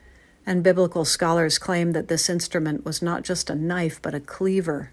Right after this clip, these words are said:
designed for butchery. Words like slaughter will be used. Again, a heartbreaking detail is added into the narrative just to make our hearts hurt more. And the two of them went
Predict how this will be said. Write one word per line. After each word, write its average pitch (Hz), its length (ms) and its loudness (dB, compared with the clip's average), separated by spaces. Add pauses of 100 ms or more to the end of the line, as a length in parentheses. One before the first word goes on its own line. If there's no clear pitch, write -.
designed 165 440 -2
for 156 160 -6
butchery. 147 680 -2 (600)
Words 170 560 -2
like 147 440 -6
slaughter 165 920 -4
will 156 180 -6
be 143 160 -4
used. - 560 -8 (1200)
Again, 156 400 -2
a 143 60 -2
heartbreaking 156 840 -6
detail 151 500 -4
is 147 160 -6
added 151 300 -6 (280)
into 165 240 -4
the 151 120 -6
narrative 147 640 -6 (420)
just - 300 -4
to 160 60 -4
make 151 240 -4
our 147 120 -4
hearts - 400 -4
hurt - 300 -8
more. 147 380 -6 (1000)
And 170 160 -2
the 160 60 0
two 175 340 0
of 160 180 -2
them 151 240 -2
went 156 420 -4